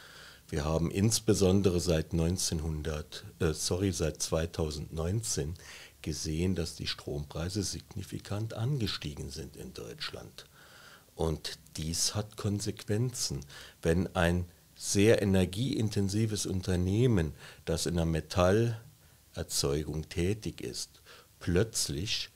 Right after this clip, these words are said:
statt vier bis sechs Cent acht bis elf Cent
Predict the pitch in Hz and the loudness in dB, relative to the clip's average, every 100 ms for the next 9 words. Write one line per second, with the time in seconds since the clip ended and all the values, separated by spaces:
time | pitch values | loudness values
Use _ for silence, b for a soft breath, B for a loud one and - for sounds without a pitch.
0 | B B - 90 85 - - - - 104 | B B -4 0 0 -2 -12 -6 -2 2
1 | 110 95 - 95 - - - 123 87 82 | 2 2 0 -2 -2 -6 -2 -2 -2 -6
2 | - - B B B - - - - 87 | -8 -20 B B B -2 -2 -2 -6 -6
3 | - - 78 - - 85 90 127 - | -4 -6 -6 -6 -4 -2 -2 -4 -8